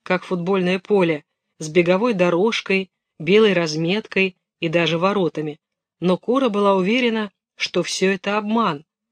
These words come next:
Людям, которые владели виллой, поле было нужно как посадочная площадка. На футбольном поле стояло четыре армейских вертолета камуфляжной окраски и один вертолет гражданский,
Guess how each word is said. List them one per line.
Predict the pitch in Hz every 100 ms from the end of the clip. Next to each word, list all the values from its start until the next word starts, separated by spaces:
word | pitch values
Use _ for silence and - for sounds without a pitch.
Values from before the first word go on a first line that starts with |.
| _ _
Людям, | 165 175 247 226 220
которые | 190 180 214 208
владели | 175 175 170 190
виллой, | 170 165 240 208 151 - _ _ _ -
поле | 175 202 208
было | 190 196 185
нужно | 185 214 196 202 202
как | - 180 -
посадочная | 175 - 175 170 - 180 175
площадка. | 185 196 - 240 208 - 143 151 _ _ _ _ _ _ _ _ _ _ - - _ _ _
На | 180 190
футбольном | 208 202 294 294 254
поле | 247 277 262
стояло | - 214 208 247 247
четыре | - 208 - 247 254
армейских | 185 185 180 214 - 214 -
вертолета | 185 - 175 180 233 - 214 - _ _
камуфляжной | - 190 175 185 185 185 190
окраски | 175 175 202 240 - 156 156 _ _ -
и | 180
один | 165 175 226
вертолет | 214 190 180 190 202
гражданский, | 196 214 180 175 151 - 160 151